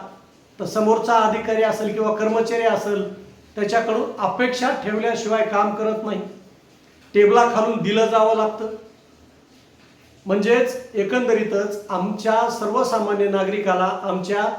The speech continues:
सर्वसामान्य शेतकऱ्याला फक्त लुटलं जातंय, त्याचा, त्याचे होरबाडे काढले जातात, त्याचा, त्याच्यावरती अन्याय केला जातो.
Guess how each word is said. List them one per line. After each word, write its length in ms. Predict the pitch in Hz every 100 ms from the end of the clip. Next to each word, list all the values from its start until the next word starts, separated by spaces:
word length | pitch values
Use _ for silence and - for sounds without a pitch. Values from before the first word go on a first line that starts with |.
| - - - -
सर्वसामान्य 680 | 214 233 277 240 226 214 214
शेतकऱ्याला 800 | 208 233 226 240 226 190 185 190 - - - -
फक्त 240 | 220 214 233
लुटलं 380 | 208 233 254 262
जातंय, 440 | 233 214 196 196 202 - - - _ _
त्याचा, 280 | 196 196 226
त्याचे 300 | 220 202 214
होरबाडे 520 | 180 202 208 240 240
काढले 300 | 220 196 202
जातात, 480 | 196 180 185 185 - - - _ _ _ _ _ _
त्याचा, 480 | 190 190 214 226 240
त्याच्यावरती 500 | 214 180 220 220 233
अन्याय 360 | 208 180 240 262
केला 260 | 226 214
जातो. 360 | 190 180 180 175